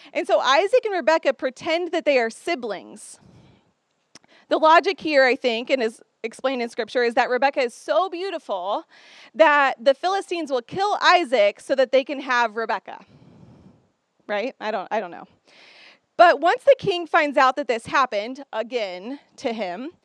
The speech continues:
he is so worried that without knowing, someone might have slept with Rebekah and caused them all to sin, or as he talks about, that now they're all guilty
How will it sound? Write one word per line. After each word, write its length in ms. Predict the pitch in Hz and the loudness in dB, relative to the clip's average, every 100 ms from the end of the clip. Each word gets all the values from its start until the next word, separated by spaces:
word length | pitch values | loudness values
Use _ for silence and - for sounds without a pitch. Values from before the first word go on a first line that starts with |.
| _ _ _ | _ _ _
he 180 | - 320 | -10 -8
is 100 | 320 | -8
so 360 | - 330 330 392 | -2 4 6 6
worried 380 | 359 330 269 | 2 2 0
that 180 | 240 226 | 2 2
without 400 | 233 359 415 359 | 0 0 4 2
knowing, 640 | 254 285 311 262 220 233 254 _ _ | 2 2 2 0 -4 -8 -12 _ _
someone 840 | - - 339 349 269 233 226 240 269 _ _ _ _ - | -10 0 0 2 -2 0 -2 -6 -12 _ _ _ _ -8
might 280 | 220 214 | -4 -2
have 100 | 247 | -2
slept 340 | 269 - 339 - | -4 -6 -8 -6
with 160 | 247 | -10
Rebekah 680 | - 202 180 - 226 247 226 | -8 -8 -8 -4 0 0 0
and 180 | 226 233 | -4 -10
caused 460 | - 285 277 277 240 | -4 0 0 0 0
them 180 | 262 240 | -2 0
all 540 | 254 269 294 294 302 311 _ | 2 4 6 6 4 -2 _
to 120 | - | -10
sin, 520 | 285 - 226 160 156 208 | -8 -6 -8 -8 -16 -12
or 220 | - 208 | -6 -2
as 200 | 208 202 | -2 -4
he 120 | 233 | -8
talks 260 | 220 208 - | -10 -10 -8
about, 360 | 214 196 185 - - _ | -4 -2 -2 -6 -20 _
that 140 | 202 233 | -10 -2
now 200 | 247 247 | 2 4
they're 220 | 269 240 | 4 0
all 260 | - 226 233 | 0 0 -2
guilty 580 | 233 202 208 180 151 | -2 -6 -6 -16 -18